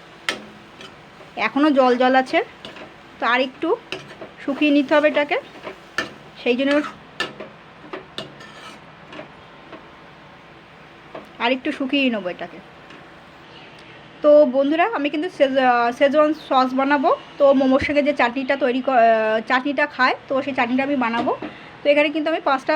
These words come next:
বড় বড় সাইজের টমেটো নিয়ে নিয়েছি। সামান্য নুন দিয়ে আমি এই টমেটোগুলো আগে একটু সিদ্ধ করে নেবো, মানে সিদ্ধ বলতে তিন চার মিনিটের জন্য একটু সিদ্ধ করে নেবো টমেটোগুলো। বন্ধুরা দেখুন টমেটোগুলো, আহ, সিদ্ধ হয়ে গেছে। এবার আমি এগুলোকে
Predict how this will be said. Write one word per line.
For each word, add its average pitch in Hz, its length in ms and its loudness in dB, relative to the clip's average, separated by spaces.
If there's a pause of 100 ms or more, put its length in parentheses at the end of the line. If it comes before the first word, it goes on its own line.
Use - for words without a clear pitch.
বড় 254 160 2
বড় 262 180 4
সাইজের 294 240 0
টমেটো 240 320 0
নিয়ে 269 180 0
নিয়েছি। 277 280 -4 (1800)
সামান্য 277 300 4 (140)
নুন 277 220 -2
দিয়ে 330 140 -2 (100)
আমি 277 120 -2 (240)
এই 269 120 -4
টমেটোগুলো 285 500 2
আগে 302 160 -2
একটু - 120 -2 (140)
সিদ্ধ 269 220 -4 (120)
করে 233 240 2
নেবো, 185 140 -8 (100)
মানে 294 200 -2
সিদ্ধ 262 140 -6 (140)
বলতে 330 260 -4 (500)
তিন 302 220 2
চার 285 200 2
মিনিটের 285 280 0
জন্য 349 160 -6
একটু 494 120 -2 (200)
সিদ্ধ 262 180 -4 (100)
করে 208 200 -4
নেবো 185 120 -12 (100)
টমেটোগুলো। 214 420 -6 (480)
বন্ধুরা 320 260 -12
দেখুন 320 240 -4
টমেটোগুলো, 285 440 -2 (760)
আহ, 254 140 2 (120)
সিদ্ধ 277 160 -6 (120)
হয়ে 285 180 4
গেছে। 302 200 -2
এবার 277 180 0
আমি 311 140 -2
এগুলোকে 262 260 -4